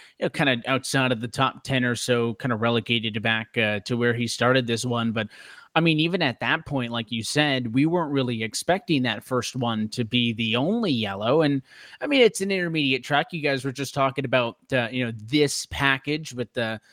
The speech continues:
uh, low horsepower and high downforce. And, and it does lead, I think, in the sim. Once you survive, like, five, ten laps, it can go green. Uh, but I don't think we went into the race expecting it to be the, uh, cleanest Charlotte race on record, and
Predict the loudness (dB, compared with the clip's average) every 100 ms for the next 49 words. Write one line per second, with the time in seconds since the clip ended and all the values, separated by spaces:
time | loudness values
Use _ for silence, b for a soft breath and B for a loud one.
0 | b -10 -8 -6 -2 2 4 4 0 -2
1 | -2 2 2 4 2 2 2 2 2 2
2 | 2 -2 -2 -2 0 -2 0 0 2 0
3 | 2 2 2 -2 -4 -4 -2 0 0 0
4 | 0 -2 -4 -2 0 2 0 -2 -4 -2
5 | -2 -2 -2 -2 -2 0 0 2 0 2
6 | 0 0 0 -2 0 2 2 0 -2 -2
7 | 0 0 -2 -4 -6 -4 -2 0 0 2
8 | 2 2 -2 b b b b -8 -4 -4
9 | -6 -4 2 2 2 0 -2 2 4 4
10 | 2 2 4 4 4 0 0 -2 -4 2
11 | 2 2 -4 -4 -6 -6 -2 -2 -2 -2
12 | 0 0 -2 -6 -6 -2 0 0 0 2
13 | 2 4 2 2 2 0 -2 0 0 2
14 | 2 2